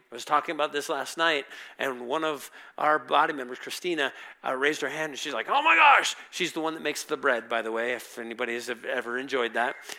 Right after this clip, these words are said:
And she goes, she goes, "Okay, I didn't even know that this was in the Bible, but here's what I did. I've got this person," and she, I loved it, 'cause she's like, "I got this person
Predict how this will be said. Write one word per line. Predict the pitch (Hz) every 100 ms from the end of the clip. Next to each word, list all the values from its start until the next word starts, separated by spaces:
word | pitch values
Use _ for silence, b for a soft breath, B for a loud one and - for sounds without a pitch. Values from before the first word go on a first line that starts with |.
| B
And | - -
she | 185
goes, | 175 170 135 - B B B B
she | - 202
goes, | 101 - B B -
"Okay, | 254 330 349 320 254
I | 202
didn't | 320 320
even | 311 311 277
know | 294 330
that | 311
this | 330 294
was | 320 277
in | 330
the | 339
Bible, | 311 294 285 262 B B
but | - 233 233 B
here's | - 226 247
what | 247 269
I | 269
did. | 269 262 247 196 B -
I've | 180 233
got | 254 240
this | 247
person," | - 226 -
and | 156 151
she, | -
I | 156
loved | 165 147
it, | 143
'cause | - 135
she's | 151
like, | 147 135
"I |
got | 151 202
this | 196
person | - 196 214